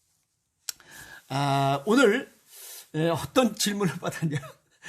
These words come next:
"선생님, 몸에서 생선 냄새가 난대요."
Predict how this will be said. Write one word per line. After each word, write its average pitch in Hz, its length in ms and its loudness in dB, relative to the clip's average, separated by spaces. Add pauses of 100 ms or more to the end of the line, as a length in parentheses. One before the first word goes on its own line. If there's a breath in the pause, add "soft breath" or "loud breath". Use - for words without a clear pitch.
(140 loud breath)
"선생님, 208 600 2 (2500 loud breath)
몸에서 214 480 6
생선 302 480 4
냄새가 185 380 2
난대요." 135 260 -2